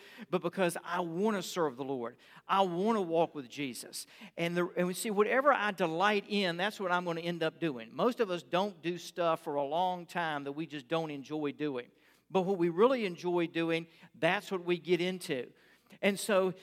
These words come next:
that's what he does. He says, we're, it's what we delight in. Now, the spiritual disciplines are for the purpose of enabling us to delight in the Lord. When I read the Bible,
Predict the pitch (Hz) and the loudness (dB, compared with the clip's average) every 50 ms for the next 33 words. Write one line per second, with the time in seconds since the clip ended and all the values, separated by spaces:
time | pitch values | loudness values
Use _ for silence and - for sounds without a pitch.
0 | - - _ 214 220 233 233 - - 240 220 196 214 202 160 151 214 226 220 196 | -16 -8 _ 2 2 2 2 0 0 0 0 2 0 -2 0 0 2 2 2 2
1 | 185 175 190 170 - - 185 185 - 190 202 196 190 185 196 190 196 190 - 185 | 0 -2 -6 -8 -8 -8 -8 -8 -6 -4 -2 -2 -2 -2 -4 -8 -10 -10 -10 -14
2 | 175 - - 240 233 202 208 196 156 180 180 160 160 160 180 190 214 220 214 - | -16 -12 -10 -10 -6 -4 -4 -4 0 0 0 0 0 0 0 0 0 -2 -2 -4
3 | 175 165 151 127 120 - - _ _ _ _ _ _ _ - 165 165 156 160 - | -4 -4 -4 -4 -6 -8 -12 _ _ _ _ _ _ _ -2 -2 -2 -2 -4 -8
4 | - - - 233 269 277 277 - - 233 196 175 156 131 160 196 208 190 - 180 | -8 -10 -8 -6 -6 -4 -6 -6 -8 -8 -6 -6 -6 0 2 2 2 2 0 -6
5 | - - 147 135 120 - - - - - - _ _ _ _ _ _ _ _ _ | -8 -6 -6 -6 -6 -8 -12 -16 -18 -18 -18 _ _ _ _ _ _ _ _ _
6 | _ _ _ _ _ _ - - - 185 185 - 196 175 156 156 - - 233 247 | _ _ _ _ _ _ -20 -6 -2 0 0 0 0 0 -2 -2 0 2 2 2
7 | 240 - 240 220 208 - - - - 165 160 160 160 156 - 151 175 214 214 202 | 2 2 0 -2 -2 -4 -10 -6 -4 -4 -4 -4 -6 -8 -6 -4 -2 -2 -2 -2
8 | 185 170 165 160 156 156 160 156 160 160 - - - - - _ _ - 208 - | -4 -6 -4 -4 -2 0 0 0 -2 -4 -8 -12 -16 -20 -20 _ _ -6 -6 -4
9 | - 165 143 127 131 143 156 175 196 208 202 - - 175 175 165 160 156 151 151 | -2 -4 -4 -2 -2 0 0 0 -2 -4 -6 -8 -8 -6 -4 -4 -4 -4 -2 -2
10 | 160 160 143 123 117 120 - _ _ _ _ _ _ _ _ _ _ _ _ _ | -2 -2 -2 -4 -8 -10 -12 _ _ _ _ _ _ _ _ _ _ _ _ _
11 | _ _ _ _ _ _ 208 208 202 196 190 180 180 214 247 262 226 190 185 156 | _ _ _ _ _ _ 0 2 4 4 4 4 2 0 0 -2 -2 -4 -2 0
12 | 185 185 196 190 170 147 139 139 - | 2 2 2 2 2 0 -2 -4 -8